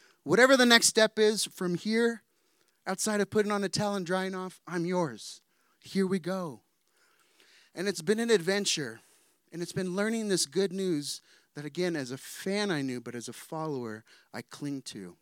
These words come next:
in the story of faith. And I'd love to take a, just a few minutes to share that good news with you.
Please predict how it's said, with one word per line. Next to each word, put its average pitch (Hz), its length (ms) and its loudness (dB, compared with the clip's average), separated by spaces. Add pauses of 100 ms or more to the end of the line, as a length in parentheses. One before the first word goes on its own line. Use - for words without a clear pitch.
(500)
in 120 100 -10
the 117 80 -10
story 110 500 -8
of 98 140 -18
faith. 90 340 -20 (960)
And 156 100 -6
I'd 170 80 -2
love 202 220 6
to 208 120 2
take 196 220 0
a, 170 60 0
just - 260 -2
a 156 60 -2
few 226 340 -2
minutes 180 320 -2
to 160 120 -4
share 180 280 0
that 175 240 0
good 156 220 -8
news 131 260 -10
with 113 180 -16
you. 90 260 -18